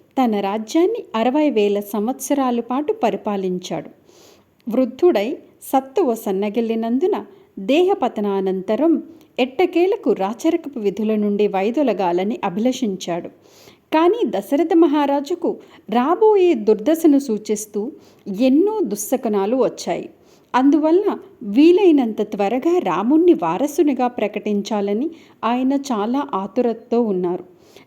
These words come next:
అందుకుగాను దశరథ మహారాజు తన మంత్రులతోనూ, పుర ప్రముఖులతోనూ, సామంతులతోనూ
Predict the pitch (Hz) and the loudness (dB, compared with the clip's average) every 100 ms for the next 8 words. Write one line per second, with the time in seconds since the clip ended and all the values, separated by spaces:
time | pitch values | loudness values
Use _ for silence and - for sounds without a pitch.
0 | - 277 302 339 269 254 269 440 277 208 | -2 2 2 0 -2 -4 -2 0 0 0
1 | 277 302 339 285 233 226 196 190 185 254 | 0 0 2 0 0 -4 -4 -4 -6 -8
2 | 330 - _ _ 269 254 214 202 226 320 | -8 -14 _ _ 2 2 2 0 0 2
3 | 330 311 - 196 190 190 - - _ _ | 2 2 0 -2 -2 -6 -10 -20 _ _
4 | - 285 339 294 220 240 330 302 302 202 | 0 0 2 2 2 2 2 2 0 -2
5 | 196 202 247 - - - 240 226 311 359 | -2 -4 -6 -14 -16 -4 -2 2 4 4
6 | 359 262 240 196 190 233 | 2 0 -2 -6 -6 -6